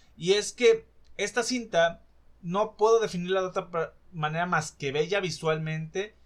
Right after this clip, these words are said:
y bonita en cuanto a la historia que te qui-, quiere contar. Es una historia que te trata romance, te trata un poco de existencialismo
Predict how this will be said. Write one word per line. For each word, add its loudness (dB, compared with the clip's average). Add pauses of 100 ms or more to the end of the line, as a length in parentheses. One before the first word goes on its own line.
(440)
y -6
bonita 0
en -8
cuanto -2
a -2
la -2
historia 0
que -4
te -6
qui-, -18 (360)
quiere 2
contar. -4 (440)
Es 0
una -2
historia 2
que 2
te -6
trata 2
romance, 0
te -4
trata 0
un -4
poco -6
de 0
existencialismo -4